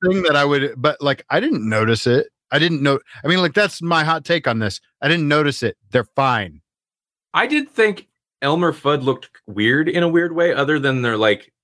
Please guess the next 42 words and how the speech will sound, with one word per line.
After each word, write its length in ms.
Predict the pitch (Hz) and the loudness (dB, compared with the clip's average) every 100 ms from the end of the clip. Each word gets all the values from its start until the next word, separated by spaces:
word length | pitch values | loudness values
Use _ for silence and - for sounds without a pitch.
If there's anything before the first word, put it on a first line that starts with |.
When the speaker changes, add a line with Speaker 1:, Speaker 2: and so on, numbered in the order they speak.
| _ | _
Speaker 2:
intentionally 760 | 120 101 123 127 127 120 107 104 95 92 | -8 -4 -2 -4 -4 -2 -2 -4 -12 -20
drawing 420 | - 95 98 107 95 - - | -6 -2 -2 -2 -6 -12 -6
all 160 | 104 104 | -2 -2
the 60 | |
characters 440 | - 101 - 107 95 | 0 -2 0 -2 -2
in 80 | |
a 120 | 87 - _ _ _ _ - | -8 -10 _ _ _ _ -12
almost 280 | 117 101 - | -6 -6 -4
older 320 | 101 101 98 | -4 0 0
art 220 | 95 92 | -2 -4
style 300 | - 92 104 | -4 0 0
than 180 | 95 90 | 0 -4
some 180 | 85 95 | -6 -6
of 120 | 87 | -6
the 240 | 92 87 - _ - | -6 -6 -8 _ -10
original 440 | 98 104 98 104 | -4 -4 -4 -6
cartoons 440 | 101 87 92 107 | -4 -4 -6 -6
were. 300 | 110 127 139 _ _ _ _ _ _ - | -2 -2 -2 _ _ _ _ _ _ -4
And 100 | 135 | -2
I 80 | |
couldn't 300 | 139 202 196 | 0 -4 -6
put 200 | - 180 | -4 -4
my 120 | 151 135 | -2 -4
finger 420 | - 143 123 101 | -2 -2 0 0
on 140 | 87 | 0
it. 180 | 82 - | -4 -10
By 140 | - 156 | -4 -2
the 80 | 170 | 0
way, 380 | 170 156 143 135 - | 0 0 -4 -12 -4
Matt, 360 | 135 135 - _ | 0 0 -2 _
you 200 | 127 131 | -6 -2
asked 240 | 135 131 - | 0 -2 -6
what? 320 | 113 113 92 - | -2 0 0 -4
I'm 160 | 104 | -4
not 180 | 107 - | -4 -4
sure. 400 | - 92 90 92 _ _ _ _ _ _ _ | -6 -6 -6 -10 _ _ _ _ _ _ _
I'm 120 | 90 92 | -14 -12
not 120 | - | -10
sure. 280 | 90 90 87 _ _ _ - | -10 -10 -12 _ _ _ -4
Speaker 1:
I 80 | |
assume 340 | 123 - 131 120 | -4 0 0 0
he's, 260 | 113 95 | 0 -4